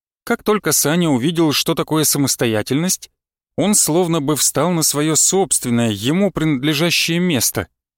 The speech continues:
где ему предстояло сделаться самостоятельным.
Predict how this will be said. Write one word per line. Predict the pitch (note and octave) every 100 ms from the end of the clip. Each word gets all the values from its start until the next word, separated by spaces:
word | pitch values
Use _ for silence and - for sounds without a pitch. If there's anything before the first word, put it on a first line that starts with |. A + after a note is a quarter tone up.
| -
где | C3 C#3+
ему | C#3 C#3+
предстояло | D3+ D3 - C3 C#3+ D3+
сделаться | A#2 C3+ D#3+ - E3
самостоятельным. | C#3+ - D3 D3 - D3 A#2+ C3 C3 C#3+ A#2+ G2+